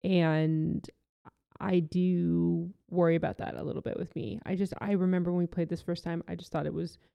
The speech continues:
the most brilliant design and so innovative and fresh and cool. And I still feel that, but I do feel like coming back to it more and more, when I sit down at the table, I'm not, I'm not quite as excited as I was that first time. Um, I find myself kind of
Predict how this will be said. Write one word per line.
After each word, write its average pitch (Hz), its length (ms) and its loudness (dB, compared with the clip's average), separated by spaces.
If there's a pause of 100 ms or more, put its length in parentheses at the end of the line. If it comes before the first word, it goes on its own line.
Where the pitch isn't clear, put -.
(240)
the 185 220 4
most 170 260 2
brilliant 160 340 2
design 147 480 0
and 151 480 -2 (160)
so 156 320 2
innovative 156 540 0
and 160 180 -2
fresh 151 520 -4
and 165 140 -4
cool. 160 280 0
And 165 160 -4
I - 80 -4
still 156 580 -2 (600)
feel 202 320 8
that, 165 340 -2 (320)
but 170 120 6
I 175 80 8
do 185 260 2
feel 180 340 2
like 170 540 0 (280)
coming 170 280 -2
back 175 280 -4
to - 120 -2
it 165 160 4
more 170 240 2
and 165 100 0
more, 165 520 2 (480)
when 180 120 4
I 175 60 4
sit - 220 -4
down 262 120 -2
at 240 100 -2
the 220 60 -4
table, - 560 -2
I'm 190 240 4
not, 233 360 2 (280)
I'm 196 120 2
not 220 200 0
quite 220 300 2
as 196 120 2
excited 170 500 -2
as 165 120 -4
I 160 80 0
was 160 240 -2
that 147 200 -6
first - 260 -4
time. - 440 -6
Um, 147 240 -4
I 156 80 -4
find 165 240 0
myself 160 420 -2
kind 147 240 -4
of 147 180 -2